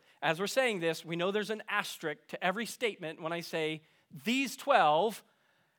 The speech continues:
had true faith and faithfulness," asterisk, except for Judas Iscariot, okay? We know that, okay? We're gonna come to that in just a moment. But here, this group is one that is, has, has the right focus. Have you ever,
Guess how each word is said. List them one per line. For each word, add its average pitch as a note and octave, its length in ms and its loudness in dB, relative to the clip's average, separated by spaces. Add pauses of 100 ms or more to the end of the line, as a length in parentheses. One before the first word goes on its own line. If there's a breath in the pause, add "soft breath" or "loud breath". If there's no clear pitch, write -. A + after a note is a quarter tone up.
had D#3+ 220 2
true C#4+ 320 0
faith D#3+ 560 0
and E3 160 -6
faithfulness," E3+ 640 -6 (100)
asterisk, C#3 540 -4 (520)
except - 260 -8
for C3 60 -14
Judas A#2 300 -14
Iscariot, G#2 420 -12 (140)
okay? A#2+ 260 -10
We C3+ 100 -10
know D3 160 -2
that, C#3+ 380 -2 (280)
okay? B2+ 140 -10
We're C#3 120 -10
gonna C3+ 100 -12
come C#3 160 -10
to C3+ 60 -8
that C3 120 -4
in B2 60 -18
just A#2+ 180 -16
a - 20 -18
moment. B2 340 -12 (1160 soft breath)
But C3 120 -10
here, F3+ 320 -2
this D#3 220 -4
group D#3 480 -6 (1040 soft breath)
is C3 120 -10
one D#3 240 -4
that C#3 140 -2
is, B2+ 220 -12 (100)
has, C3+ 160 -16
has C#3+ 180 -12
the C3 100 -12
right B2+ 260 -10
focus. - 720 -18 (640)
Have C3+ 160 -12
you F#3 80 -4
ever, F#3+ 320 -2